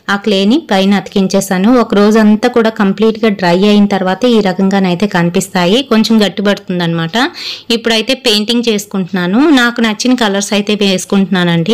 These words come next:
మీకు ఏ కలర్స్ నచ్చితే ఆ కలర్స్ వేసుకోండి. And అలాగే లోటస్కి నేను రెడ్ కలర్ అయితే వేస్తున్నాను అనమాట, కిందన లీ-, ఆ, పెటల్స్ అన్నిటికీ కూడాను.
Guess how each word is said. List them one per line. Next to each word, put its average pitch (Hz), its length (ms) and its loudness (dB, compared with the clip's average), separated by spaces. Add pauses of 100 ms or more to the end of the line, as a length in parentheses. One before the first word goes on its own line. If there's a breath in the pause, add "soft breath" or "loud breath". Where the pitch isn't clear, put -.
(480 loud breath)
మీకు 233 220 0
ఏ 226 180 2
కలర్స్ 226 360 -2
నచ్చితే 214 320 -2
ఆ 262 100 2
కలర్స్ 196 500 -2
వేసుకోండి. 185 720 0 (420 loud breath)
And 220 140 2
అలాగే 220 400 0
లోటస్కి 247 920 0
నేను 202 360 0
రెడ్ 180 360 -4
కలర్ 226 220 0
అయితే 185 240 -2
వేస్తున్నాను 180 600 0
అనమాట, 170 360 -2
కిందన 190 480 -4
లీ-, 180 360 -4 (120)
ఆ, 175 140 0
పెటల్స్ 196 480 -2
అన్నిటికీ 180 440 -4
కూడాను. 175 540 0